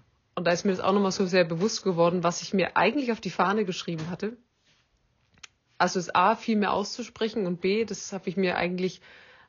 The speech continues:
seit Südamerika so ein bisschen gemerkt und leider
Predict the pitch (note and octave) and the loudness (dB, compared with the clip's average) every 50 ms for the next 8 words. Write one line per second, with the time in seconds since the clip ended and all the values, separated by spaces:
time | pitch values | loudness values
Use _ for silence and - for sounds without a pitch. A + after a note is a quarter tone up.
0 | _ - _ _ - - - - F#3+ F3+ E3+ E3+ - - F3 F#3+ F3+ F3+ F#3+ A3+ | _ -20 _ _ -20 -20 -6 0 2 2 2 2 -2 -6 -4 -2 0 2 2 4
1 | A#3 A3+ G#3+ - E3+ D#3+ F3+ F3 E3 F3 E3+ - F#3+ F3 E3+ E3+ D#3+ D#3+ D#3 D#3 | 2 2 0 -2 -4 -2 -2 -2 -2 -4 -2 -2 -2 -2 -2 -2 -2 0 2 2
2 | F3+ A3+ - - F#3 F3+ - E3+ F3 F#3+ G3+ G3+ F#3+ - - | 0 0 -2 -6 -10 -4 0 2 2 4 4 4 2 2 -2